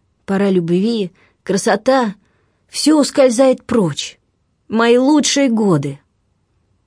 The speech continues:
А все эти люди, при всей моей к ним приязни, были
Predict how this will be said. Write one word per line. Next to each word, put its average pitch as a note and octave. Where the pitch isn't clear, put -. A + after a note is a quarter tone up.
А G#3
все A#3
эти G#3
люди, F3+
при A#3
всей C#4+
моей A3+
к A3+
ним G#3
приязни, F#3
были G#3+